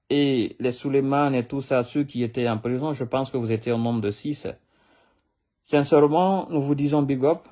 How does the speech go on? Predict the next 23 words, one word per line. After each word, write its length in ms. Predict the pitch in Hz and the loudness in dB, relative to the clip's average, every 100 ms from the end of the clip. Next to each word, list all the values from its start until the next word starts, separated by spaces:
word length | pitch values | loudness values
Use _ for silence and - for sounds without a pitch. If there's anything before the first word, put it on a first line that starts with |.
| - | 0
et 100 | 147 | 2
nous 140 | 147 | 2
remercions, 800 | 127 139 135 123 - 160 156 143 | 0 2 0 -2 -6 -4 0 2
euh, 180 | 120 107 | 2 2
le 100 | 117 | -2
parquet 320 | 117 131 151 | -2 0 0
général 680 | 123 123 123 127 120 113 104 | -2 -2 0 0 2 0 0
en 80 | 110 | -4
Guinée. 300 | 110 123 131 | -4 -2 0
Nous 140 | 120 | 0
remercions 540 | 120 143 139 135 165 147 | 2 4 2 -2 -6 -6
aussi 240 | 117 135 | -6 -6
le 100 | 120 | -6
colonel 400 | 113 131 135 135 | -4 -2 0 -2
Mamadi 360 | 123 117 117 120 | -2 -2 -2 -4
Doumbouya 480 | 113 110 117 135 | -4 -2 -2 -2
si 180 | 127 143 | -4 -6
cette 200 | 123 120 | -6 -4
libération, 520 | 117 113 117 113 139 | -2 0 -2 -2 -4
elle 120 | 120 110 | -2 0
est 80 | |
effective. 760 | 110 113 113 - 156 151 107 - _ _ _ _ _ _ _ _ - | -2 -4 -10 -8 -8 -6 -6 -8 _ _ _ _ _ _ _ _ 0
D'accord ? 520 | 123 127 143 165 | 2 2 2 2